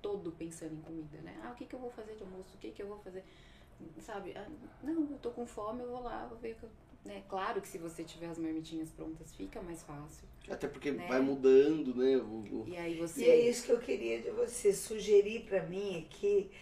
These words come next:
Speaker 3: é, como é que seria uma refeição?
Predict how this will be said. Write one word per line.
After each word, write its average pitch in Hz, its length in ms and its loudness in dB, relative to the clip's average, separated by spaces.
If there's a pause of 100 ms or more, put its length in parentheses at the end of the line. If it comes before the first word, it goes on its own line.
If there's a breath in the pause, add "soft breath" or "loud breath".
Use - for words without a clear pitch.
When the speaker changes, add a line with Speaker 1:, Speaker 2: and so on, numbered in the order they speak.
(340 loud breath)
Speaker 3:
é, 180 460 2 (120)
como 240 220 4
é 294 100 4
que 302 100 -6
seria 233 920 4
uma 208 220 -2
refeição? 240 840 0